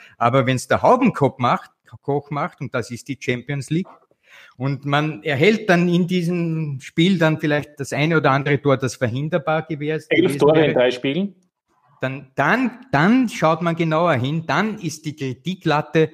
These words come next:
Speaker 1: eine höhere. Und das ist klar, worum es hier geht. Die, das, die Kritik gegen Sa-, Stankovic richtet sich ja nicht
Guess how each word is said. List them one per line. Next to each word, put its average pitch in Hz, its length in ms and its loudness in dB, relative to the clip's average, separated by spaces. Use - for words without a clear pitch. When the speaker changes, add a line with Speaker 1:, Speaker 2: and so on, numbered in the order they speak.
Speaker 1:
eine 127 260 -2
höhere. 123 460 2
Und 113 180 -10
das 139 280 0
ist - 160 -6
klar, 156 260 2
worum 110 200 2
es 104 100 -4
hier 110 120 0
geht. 92 280 -4
Die, 107 140 -16
das, - 600 -4
die 123 80 -4
Kritik 143 400 0
gegen 156 220 2
Sa-, 135 260 -2
Stankovic 147 640 0
richtet 156 400 -2
sich 135 160 -4
ja 139 100 -4
nicht 147 460 -4